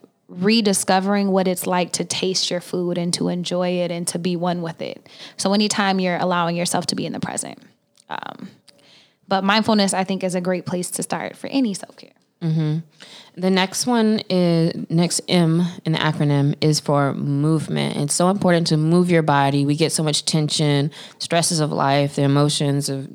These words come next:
Speaker 2: things that you're going through can really get, like, stuck within you and, like,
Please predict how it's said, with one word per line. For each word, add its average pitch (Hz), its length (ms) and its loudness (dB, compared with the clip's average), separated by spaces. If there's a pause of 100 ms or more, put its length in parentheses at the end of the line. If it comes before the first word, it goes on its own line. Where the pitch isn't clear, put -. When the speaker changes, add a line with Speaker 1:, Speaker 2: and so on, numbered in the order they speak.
(180)
Speaker 2:
things 151 180 0
that 147 80 -2
you're 143 120 0
going 147 300 4
through 139 300 0 (340)
can 180 180 4
really 190 200 4
get, 175 140 2
like, 147 180 0
stuck - 560 -2
within 139 380 0
you 139 160 2
and, 139 80 0
like, 139 280 -2